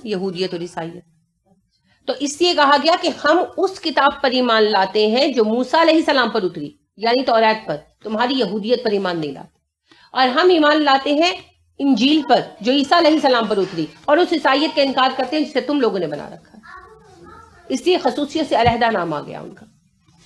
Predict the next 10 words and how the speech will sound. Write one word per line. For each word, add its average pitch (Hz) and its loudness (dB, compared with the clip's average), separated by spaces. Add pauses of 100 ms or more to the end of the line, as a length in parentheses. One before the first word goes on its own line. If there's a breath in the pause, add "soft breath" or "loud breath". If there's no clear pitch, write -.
(1400 soft breath)
हम 302 4
मूसा 285 2
और 302 4
ईसा 285 2
अलैहिस्सलाम 269 2
को 269 -4
नबी 240 0
तो 262 2
मानते 277 2
हैं 165 -6